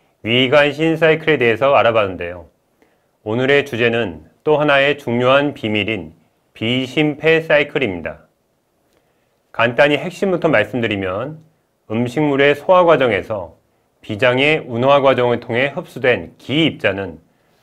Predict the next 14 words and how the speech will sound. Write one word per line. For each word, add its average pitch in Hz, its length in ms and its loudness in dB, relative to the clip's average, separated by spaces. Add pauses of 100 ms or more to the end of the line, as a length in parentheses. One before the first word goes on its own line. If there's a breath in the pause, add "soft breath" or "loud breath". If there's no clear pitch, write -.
(180)
두 - 180 -10
가지로 139 360 2
나눠지는데 104 840 -4 (540)
폐가 170 560 2
주관하는 120 760 0
위기의 123 380 0
순환과 87 640 -6 (500)
심장이 156 580 0
주관하는 120 720 -2
영기의 123 500 2
순환을 139 360 0
하게 147 140 0
된다는 120 360 0
것입니다. 78 560 -8